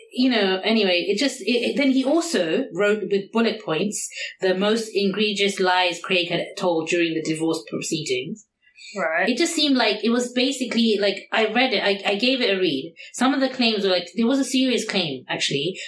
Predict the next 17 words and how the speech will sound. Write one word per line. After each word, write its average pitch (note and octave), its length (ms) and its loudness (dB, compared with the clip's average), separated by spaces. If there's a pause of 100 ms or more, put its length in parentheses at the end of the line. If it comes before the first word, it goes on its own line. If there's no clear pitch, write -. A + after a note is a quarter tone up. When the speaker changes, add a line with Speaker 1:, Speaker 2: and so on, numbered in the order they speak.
Speaker 1:
One A#3 240 2
was, G3+ 320 -2
um, E3+ 520 -2 (120)
you F3+ 340 0
know, E3+ 80 0
one G#3+ 120 2
of A3 80 0
the G3+ 80 -2
claims F3+ 320 0
was E3 140 0
that E3 220 0
one F3+ 140 0
of F#3 80 0
the E3+ 120 -2
daughters F#3 420 0
was D#3+ 160 -2
sexually F3+ 420 0